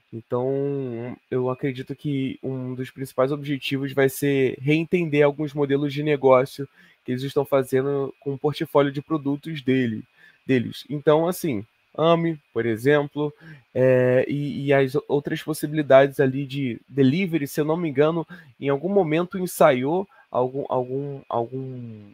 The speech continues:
algum tipo de, de, de, de serviço,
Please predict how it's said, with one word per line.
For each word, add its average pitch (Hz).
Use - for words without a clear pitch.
algum 131
tipo 156
de, 147
de, 131
de, 107
de 131
serviço, 156